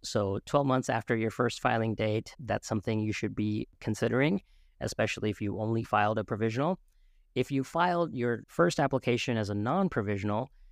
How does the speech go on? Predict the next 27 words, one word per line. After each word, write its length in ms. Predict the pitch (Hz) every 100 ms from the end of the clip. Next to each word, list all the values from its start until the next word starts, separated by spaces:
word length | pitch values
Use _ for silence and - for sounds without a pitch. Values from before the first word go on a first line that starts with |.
| - -
then 380 | 110 113 113 113
you 180 | 123 110
have 200 | 110 110
twelve 280 | - 151 147
months 240 | 143 143
from 200 | - 120
that 240 | 151 208 -
date 240 | 101 107
to 100 | -
file 280 | - 113 104
your 120 | 104
P 200 | - 120
C 160 | 107 113
T 320 | - 110 110
or 220 | 107 104 -
international 520 | 113 104 101 - 107
patent 220 | 107 101
application. 600 | 98 98 - 95 - 101
So 120 | -
you 80 | 101
need 100 | 101
to 80 | 101
circle 340 | - 104 98
that 200 | 92 95
date 180 | - 92
as 160 | 92 90
well, 320 | 101 95 -